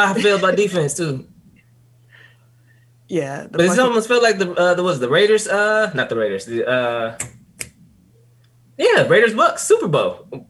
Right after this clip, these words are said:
Speaker 1: Top defense, top offense. Even though it's not the number one, they're, like, number eight. But
Speaker 2: Yeah, I was like,
Speaker 1: <laughs> But still, they
Speaker 2: mm.
Speaker 1: are a top ten defense.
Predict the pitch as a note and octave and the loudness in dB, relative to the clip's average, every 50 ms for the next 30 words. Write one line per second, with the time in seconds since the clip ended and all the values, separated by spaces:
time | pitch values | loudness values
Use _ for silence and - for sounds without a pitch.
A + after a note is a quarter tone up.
0 | _ - - F3 F#3 F3+ E3+ G#3+ G#3+ G#3 G#3+ G#3+ G#3+ G#3+ G#3+ G#3+ G3+ F#3+ G#3 G#3+ | _ -4 0 0 0 0 0 -2 -2 0 0 0 0 0 0 -2 0 0 0 0
1 | G#3+ G#3+ G#3+ G#3+ A3 G#3+ - - - - - _ - _ _ - _ _ _ _ | 0 0 -2 -4 -6 -6 -8 -10 -12 -12 -14 _ -20 _ _ -20 _ _ _ _
2 | _ - - - _ _ _ _ _ _ _ _ _ _ _ _ _ _ _ _ | _ -20 -20 -20 _ _ _ _ _ _ _ _ _ _ _ _ _ _ _ _
3 | _ _ - - B2 B2+ B2+ B2 A#2 A2+ A2+ G#2 - A#2 G#2 F2 - F#2+ G2+ G2 | _ _ -12 -6 -4 -2 -2 0 0 -2 -2 -4 -6 -8 -10 -10 -10 -10 -8 -8
4 | E2+ E2 E2 E2 D#2+ E2 E2+ E2+ E2+ F2 F2 F2 F2 E2+ - - F#2+ F2 - - | -8 -8 -10 -10 -10 -12 -12 -12 -12 -12 -12 -12 -12 -12 -10 -10 -12 -12 -12 -10
5 | - A3 G#3+ G3+ G3+ A3 A3 G#3+ G3 F#3 F3+ F3 - - - - - A3+ A3+ A#3 | -4 -2 0 0 0 0 0 -2 -2 -4 -4 -4 -6 -10 -8 -2 -2 0 0 2
6 | A#3 C4 - - B3+ C4+ C4+ - - C4 B3+ - - - - - - - A#3+ - | 2 2 4 4 2 0 0 0 -2 -2 -2 -2 -6 -14 -14 -14 -8 -4 -2 0
7 | A#3 A#3 F#3 D3+ C#3+ E3 D#3+ - C#3+ D3+ D3+ D3 C3+ B2 - C#3+ B2+ - - D3 | 2 2 2 4 4 4 4 4 4 4 4 4 2 0 0 -2 -2 0 0 0
8 | B2+ A#2 G#2+ A2+ G#2 F#2+ - E2 D#2+ D#2 - - - - | 0 0 -2 -6 -8 -8 -10 -16 -16 -16 -16 -18 -20 -20